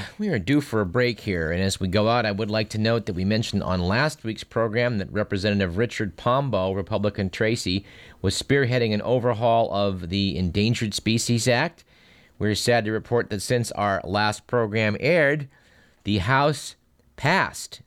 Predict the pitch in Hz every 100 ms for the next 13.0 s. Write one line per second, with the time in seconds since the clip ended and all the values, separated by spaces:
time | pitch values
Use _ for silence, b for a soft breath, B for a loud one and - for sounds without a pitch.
0 | - 95 95 95 - - - 120 110 107
1 | 98 110 104 104 104 98 98 107 90 90
2 | 82 92 90 87 - - 85 - 85 -
3 | 92 85 - - 92 - 87 82 92 92
4 | 92 92 90 85 92 90 90 85 87 87
5 | 82 80 90 90 80 87 90 - 85 90
6 | 127 120 95 98 110 B B B B 98
7 | 120 143 113 - 143 131 98 104 101 -
8 | - 170 165 139 123 113 131 127 117 117
9 | 107 95 113 123 117 110 101 - 104 90
10 | 117 95 101 _ B B B B B B
11 | B B - 117 113 110 110 107 B B
12 | B B - _ - 107 110 185 135 175